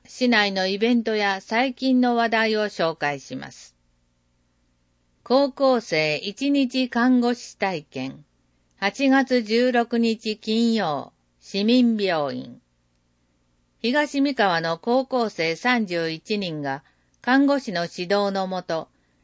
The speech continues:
患者の脈拍測定や手足を洗う体験などを行いました。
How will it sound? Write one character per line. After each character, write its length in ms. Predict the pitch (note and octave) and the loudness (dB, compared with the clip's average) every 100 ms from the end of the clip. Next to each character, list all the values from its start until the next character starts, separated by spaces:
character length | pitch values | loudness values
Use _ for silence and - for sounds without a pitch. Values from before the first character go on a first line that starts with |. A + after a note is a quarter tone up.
| _ _ | _ _
患 300 | F#3+ A3 A#3+ | 2 4 4
者 160 | A3 G#3+ | 4 2
の 300 | G3+ G3 G3+ | 0 -2 -2
脈 340 | G3 G#3 C#4 | -2 -2 0
拍 280 | C4+ C4+ C4+ | -2 -2 -6
測 300 | C4 B3+ - | -6 -6 -6
定 280 | E3 D#3 D3+ | -4 -4 -4
や 220 | D3 D3 _ _ _ _ _ | -6 -8 _ _ _ _ _
手 160 | C4 B3 | 4 4
足 320 | A3 F#3+ F3+ | 4 0 0
を 160 | E3+ | 2
洗 340 | E3 F3+ G3 F#3+ | 2 2 2 0
う 100 | F#3 | -2
体 300 | F#3 A3 B3 | -2 -2 0
験 260 | B3+ B3 | 2 4
な 140 | A#3+ A3+ | 4 2
ど 220 | E3 C#3+ | 0 -2
を 60 | C#3 | -4
行 140 | E3 | -6
い 240 | E3 D3+ | -4 -6
ま 140 | C#3+ C3+ | -6 -10
し 140 | - | -14
た。 200 | - - | -16 -18